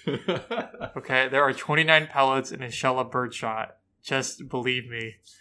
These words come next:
Speaker 2: So birdshot looks like what it sounds like, as do most of these, honestly. They're, they're visually descriptive, uh, if, if you look at them. The, but birdshot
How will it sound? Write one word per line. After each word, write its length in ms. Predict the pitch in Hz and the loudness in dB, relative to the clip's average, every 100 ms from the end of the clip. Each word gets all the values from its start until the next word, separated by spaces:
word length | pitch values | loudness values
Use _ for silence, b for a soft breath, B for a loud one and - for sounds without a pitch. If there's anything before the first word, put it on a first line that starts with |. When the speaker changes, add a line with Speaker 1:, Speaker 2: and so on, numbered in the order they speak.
| _ _ _ _ _ _ _ _ _ _ B B B B B | _ _ _ _ _ _ _ _ _ _ B B B B B
Speaker 2:
So 440 | - 202 202 - - | 2 6 6 2 -4
birdshot 760 | 151 226 247 - 175 147 - - | 2 2 2 4 4 4 -2 -12
looks 460 | 160 147 226 - 196 | 0 6 6 6 2
like 240 | 170 - | 2 2
what 100 | 147 | 0
it 100 | 131 | 0
sounds 320 | - 127 123 | 0 0 0
like, 320 | 120 120 117 - - | -6 -10 -12 -14 4
as 240 | 170 202 | 4 6
do 260 | 320 285 - - - | 2 0 -2 -12 -6
most 360 | 143 165 165 | 0 0 0
of 80 | 175 | -4
these, 300 | 170 175 - 143 | -4 -6 -6 -2
honestly. 540 | 147 160 - 170 180 | -2 -2 -10 -12 -8
They're, 360 | - 147 147 139 | -2 0 0 -6
they're 320 | 135 139 139 123 | -4 -4 -4 0
visually 400 | 139 139 151 135 | 0 0 -4 -6
descriptive, 640 | 127 - 123 - 139 139 b b b b | -8 -6 -6 -4 -4 -6 b b b b
uh, 200 | - 139 | 0 2
if, 100 | - | 0
if 140 | 139 - | -6 -4
you 60 | |
look 180 | 123 123 | -4 -4
at 140 | 135 139 | -4 -4
them. 220 | 135 135 - | -6 -8 -6
The, 80 | 135 | -2
but 180 | 139 | 0
birdshot 640 | 160 170 170 165 143 - | 2 2 2 4 4 4